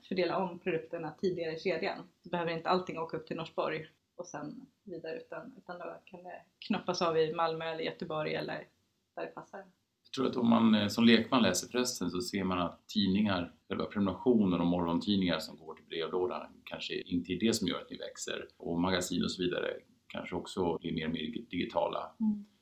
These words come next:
Speaker 2: Kan man förenklat säga att den trenden på den tidningsdistribution är på väg ner och att andra produkter är på väg upp? Är det det som är trenden?
Speaker 1: Absolut.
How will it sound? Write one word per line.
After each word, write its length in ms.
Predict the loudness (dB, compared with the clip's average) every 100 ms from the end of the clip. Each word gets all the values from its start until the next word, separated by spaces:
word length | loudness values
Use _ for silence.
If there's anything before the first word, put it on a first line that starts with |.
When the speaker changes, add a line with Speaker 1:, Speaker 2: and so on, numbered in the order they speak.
| _
Speaker 2:
Kan 160 | -2 2
man 160 | 2
förenklat 380 | 2 0 0 -2
säga 140 | -2 -2
att 80 |
den 160 | -4 -6
trenden 600 | -2 -2 -2 -4 -8 -12 -18 -6
på 100 | -4
den 260 | -2 -2
tidningsdistribution 1120 | 4 4 6 6 4 2 -4 -2 -4 0 4 4
är 80 |
på 100 | 4
väg 220 | -2 0 2
ner 260 | 2 2
och 100 | 0
att 120 | -4
andra 500 | -6 -6 -6 -2 -2
produkter 480 | -2 -6 -10 -10 -12
är 240 | -14 -12 -16
på 180 | -6
väg 140 | -4 0
upp? 320 | -2 -2 -10
Är 40 |
det 100 | -6
det 140 | 2 2
som 140 | 2
är 40 | -6
trenden? 440 | -8 -10 -12 -18 _ -10 -4
Speaker 1:
Absolut. 800 | -2 -2 2 2 2 -4 -20